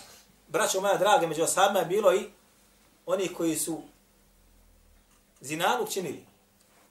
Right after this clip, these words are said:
Rivajet nam bilježi imam Muslim Sume Sahih, jel tako ili nije tako? Ali ashab ili nije ashab? Ashab. Bilo je među njima onih koji su grijehe činili. Ali ashab ili, ili nije ashab? Ashab. Ali paste,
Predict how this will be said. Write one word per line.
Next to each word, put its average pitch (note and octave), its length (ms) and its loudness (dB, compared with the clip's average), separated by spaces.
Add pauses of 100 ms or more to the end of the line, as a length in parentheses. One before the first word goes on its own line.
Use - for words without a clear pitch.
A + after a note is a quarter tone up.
(100)
Rivajet E3 320 0
nam F#3 120 -8
bilježi G3 220 -8
imam F#3+ 280 -4 (180)
Muslim G#3 260 -4
Sume G#3+ 220 -4
Sahih, F#3+ 260 -6
jel D#3+ 100 -4
tako G#3 240 0
ili G#3 60 0
nije G#3 140 -2
tako? C#3+ 180 -6 (800)
Ali D#3 200 0
ashab B3+ 380 2
ili C#4 80 -2
nije B3+ 160 4
ashab? F#3 340 2 (640)
Ashab. G3+ 440 2 (880)
Bilo G#3+ 280 4
je B3 60 10
među A#3 180 2
njima C4+ 160 2
onih C4 240 2
koji G#3 200 4
su F3 280 -2 (560)
grijehe A#3+ 460 4
činili. A3+ 400 -4 (1400)
Ali D#3+ 200 2
ashab A#3 380 4
ili, B3 160 0
ili A3 160 -8
nije A3 160 4
ashab? F#3+ 300 2
Ashab. G#3 360 2 (580)
Ali A2+ 240 -8
paste, - 400 -2